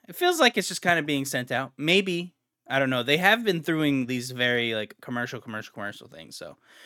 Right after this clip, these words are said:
maybe we'll finally see if it is, if it can hold up. Because, like you said, Helldivers one was so, so different. Top down, um, bullet hell kinda thing. And this kinda looks like it's still trying to do that, but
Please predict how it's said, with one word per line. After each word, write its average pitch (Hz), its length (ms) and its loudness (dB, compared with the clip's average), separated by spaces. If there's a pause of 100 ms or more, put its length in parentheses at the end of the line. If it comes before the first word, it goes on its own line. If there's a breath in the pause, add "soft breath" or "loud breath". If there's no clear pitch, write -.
(200 loud breath)
maybe 135 200 2
we'll 131 160 0
finally 127 380 2
see 117 260 -4
if 113 120 -8
it 120 80 -4
is, 104 360 -8
if 120 200 -10
it 113 60 -14
can 107 120 -14
hold 113 360 -10
up. 104 260 -4
Because, 107 480 -8
like 123 160 -6
you 120 40 -14
said, 123 220 -4
Helldivers 143 400 2
one 135 200 -4
was 143 220 0
so, 139 600 -6 (180)
so 151 180 -4
different. 120 340 -6
Top 147 260 0
down, 135 500 -4 (480 loud breath)
um, 101 440 -10 (340)
bullet 135 280 -2
hell 139 220 0
kinda 139 300 -4
thing. 143 280 -2
And 127 120 -2
this 170 160 0
kinda 165 400 0
looks 147 580 0
like 147 320 4
it's 127 140 -2
still - 260 0
trying 143 400 2
to 175 80 0
do 170 160 0
that, 175 300 4
but 117 180 0